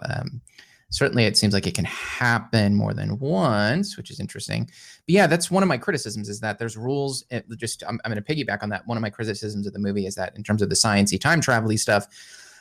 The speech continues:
uh, the timey-wimey sort of shit, like, um, it, there's no real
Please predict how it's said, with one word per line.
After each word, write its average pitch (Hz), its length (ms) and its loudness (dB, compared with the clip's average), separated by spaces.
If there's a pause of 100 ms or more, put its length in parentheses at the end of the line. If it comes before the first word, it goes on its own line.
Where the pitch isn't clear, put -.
uh, - 240 4
the 101 100 2
timey-wimey 123 760 4
sort 110 180 -4
of 104 80 -8
shit, 104 300 -2
like, 110 320 -4
um, 117 480 0
it, 143 140 -10
there's 143 220 -2
no 202 180 0
real 208 600 0